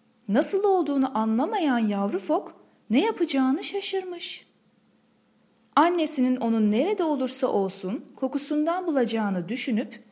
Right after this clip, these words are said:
kendini rahatlatmaya çalışmış. Ama maalesef ortalıklarda annesi falan yokmuş. İyice telaşlanan yavru fok ne yöne yüzeceğini bilemez bir şekilde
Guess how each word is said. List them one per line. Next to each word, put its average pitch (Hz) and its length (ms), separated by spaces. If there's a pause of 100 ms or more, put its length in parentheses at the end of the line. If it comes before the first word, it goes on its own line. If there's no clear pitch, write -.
(260)
kendini 262 500
rahatlatmaya 269 760
çalışmış. 180 760 (1000)
Ama 208 320
maalesef 302 720
ortalıklarda 247 880
annesi 254 540
falan 226 440
yokmuş. 262 800 (1080)
İyice 330 380
telaşlanan 285 720
yavru 233 420
fok 294 440 (460)
ne 381 180
yöne 339 200
yüzeceğini 233 680
bilemez 294 520
bir 233 120
şekilde 233 640